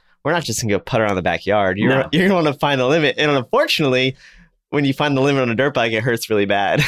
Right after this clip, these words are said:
Speaker 1: <laughs>
Speaker 2: Oh, it's, it's insane. Dude, what about, like, the G-force and stuff inside of the,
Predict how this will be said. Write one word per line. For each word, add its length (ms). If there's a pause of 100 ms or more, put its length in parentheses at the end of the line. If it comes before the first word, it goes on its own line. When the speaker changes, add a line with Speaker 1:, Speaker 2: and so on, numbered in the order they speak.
(140)
Speaker 1:
<laughs> 200
Speaker 2:
Oh, 280
it's, 180
it's 240
insane. 380 (760)
Dude, 320 (340)
what 300
about, 340
like, 240 (580)
the 260
G-force 600
and 100
stuff 300
inside 440
of 80
the, 200